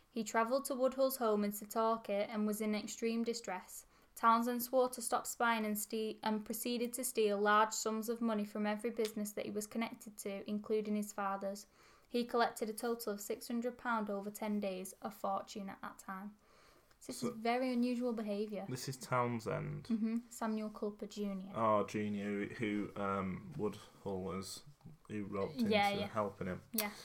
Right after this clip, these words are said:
Speaker 2: And now he's, now he's panicked. But you
Speaker 1: Yeah.
Speaker 2: say from his father's company, is that his real father?
Speaker 1: I'm assuming so.
Speaker 2: Yeah, not, not
Speaker 1: No, yeah.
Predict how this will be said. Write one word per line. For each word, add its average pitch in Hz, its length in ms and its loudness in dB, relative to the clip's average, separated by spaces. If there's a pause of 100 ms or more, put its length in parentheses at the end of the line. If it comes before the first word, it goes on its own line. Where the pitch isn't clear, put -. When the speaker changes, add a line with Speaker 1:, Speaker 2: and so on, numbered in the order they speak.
(360)
Speaker 2:
And - 80 0
now 98 180 4
he's, - 320 -6 (480)
now 113 160 -8
he's 104 120 -6
panicked. 98 520 -10 (300)
But 139 100 4
you 139 60 4
Speaker 1:
Yeah. - 80 2
Speaker 2:
say 156 160 10
from 139 180 0
his 127 160 -2
father's 120 960 6 (280)
company, 107 600 -2
is 107 200 -4
that 113 180 4
his 107 120 -6
real 110 300 2
father? 92 580 2
Speaker 1:
I'm 226 140 -2
assuming 208 400 -2
so. - 140 -6
Speaker 2:
Yeah, 139 180 0
not, - 340 -2
not 95 200 -6 (200)
Speaker 1:
No, 196 400 -4
yeah. 190 80 -10